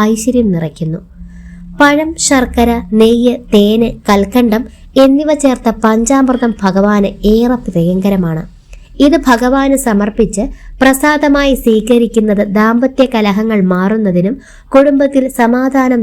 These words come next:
നിലനിൽക്കുന്നതിനും സഹായിക്കുന്നു. തൈപ്പൂയ ദിവസം ഭക്തിയോടെ വഴിപാടുകൾ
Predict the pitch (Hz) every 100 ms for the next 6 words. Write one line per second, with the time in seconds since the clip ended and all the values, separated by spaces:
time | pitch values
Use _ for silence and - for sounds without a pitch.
0 | 208 220 240 214 208 196 180 175 185 -
1 | 175 165 170 175 180 175 - - - -
2 | - - - 294 302 311 359 349 330 311
3 | 294 294 262 247 240 - 285 285 262 240
4 | 208 190 202 220 233